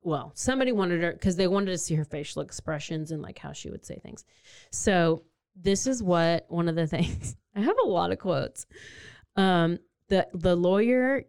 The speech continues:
Gary, asked Gwen a question about her practices. And this is what Gwen said.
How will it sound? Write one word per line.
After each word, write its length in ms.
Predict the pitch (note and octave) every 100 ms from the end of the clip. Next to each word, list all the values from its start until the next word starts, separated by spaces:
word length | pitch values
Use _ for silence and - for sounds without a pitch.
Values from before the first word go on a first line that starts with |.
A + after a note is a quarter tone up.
| -
Gary, 500 | F#3+ E3+ E3 E3 -
asked 420 | E3 D#3+ E3 -
Gwen 500 | - E3 D#3 D3+ D3+ -
a 80 | F3
question 480 | - F#3 E3 - F3+
about 300 | E3 D#3 D#3
her 160 | D#3 D3+
practices. 960 | - D3+ - D#3 - C#3 - F#3 - - _ - - _ -
And 580 | F#3 F3 E3+ E3+ E3 E3 - _ -
this 240 | E3 D#3
is 160 | G3 G#3
what 240 | G#3+ -
Gwen 300 | D#3+ D3 B2+
said. 340 | - - -